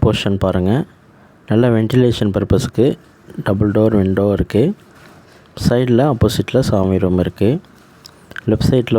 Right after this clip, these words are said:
ஒரு ரூமு, இதுக்கு லெஃப்ட் சைடுல உங்களுக்கு ஒரு கிச்சனு. இது தாங்க கிச்சனு. கிச்சனில் வந்துட்டு வென்டிலேஷன் பர்பஸ்க்கு மேலே அப்பர்லேயும் ஸ்பேஸ் இருக்கு. சைடுல ஸ்டோரேஜ் ஸ்பேஸ்க்கு ஃபெசிலிட்டிஸில் கப்போர்டு வச்சிருக்க மாதிரி நல்லா இருக்கு. வாஷ்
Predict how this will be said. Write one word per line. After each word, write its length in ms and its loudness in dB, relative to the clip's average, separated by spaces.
ஒரு 140 0
ரூமு, 220 0
இதுக்கு 300 0
லெஃப்ட் 180 -2
சைடுல 320 0
உங்களுக்கு 400 0
ஒரு 180 0
கிச்சனு. 380 -2
இது 180 4
தாங்க 240 0
கிச்சனு. 460 -2
கிச்சனில் 400 0
வந்துட்டு 300 0
வென்டிலேஷன் 480 2
பர்பஸ்க்கு 440 0
மேலே 300 2
அப்பர்லேயும் 460 0
ஸ்பேஸ் 340 0
இருக்கு. 220 0
சைடுல 360 2
ஸ்டோரேஜ் 360 0
ஸ்பேஸ்க்கு 440 0
ஃபெசிலிட்டிஸில் 720 0
கப்போர்டு 360 2
வச்சிருக்க 380 -4
மாதிரி 140 2
நல்லா 220 2
இருக்கு. 240 -2
வாஷ் 240 0